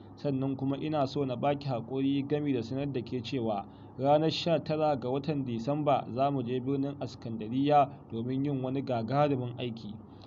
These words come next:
Balban ya ce min aikin yana da haɗari sosai, don haka daga yau zan so ma ƙara wa, zan so ma ƙara baiwa kaina horon yaƙi. Ki ci gaba da kula da mahaifiyata har izuwa lokacin da za mu dawo daga wannan aiki.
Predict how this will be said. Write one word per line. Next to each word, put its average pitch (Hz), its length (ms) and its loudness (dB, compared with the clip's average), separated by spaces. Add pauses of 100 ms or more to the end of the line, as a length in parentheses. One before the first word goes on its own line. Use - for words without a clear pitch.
(140)
Balban 156 380 0
ya 185 140 2
ce 185 200 2
min 175 180 -2
aikin 170 360 0
yana 170 240 -2
da 135 80 0
haɗari 151 360 0
sosai, 147 460 -2 (260)
don 143 140 -2
haka 156 420 2
daga 120 240 -4
yau 151 220 0
zan 147 160 -2
so 147 200 -4
ma 139 120 -2
ƙara 147 540 4
wa, 113 180 -2 (440)
zan 160 180 2
so 160 220 0
ma 151 120 0
ƙara 156 440 2
baiwa 139 380 0
kaina 143 340 0
horon 120 360 -2
yaƙi. 120 360 -4 (640)
Ki 139 100 -6
ci 190 140 0
gaba 175 380 4
da 165 120 0
kula 143 360 0
da 147 80 0
mahaifiyata 139 920 0 (120)
har 165 100 0 (160)
izuwa 135 460 0
lokacin 143 520 -2
da 113 100 -4
za 143 160 0
mu 131 100 -2
dawo 135 320 0
daga 113 160 -4
wannan 107 360 -2
aiki. 110 420 -6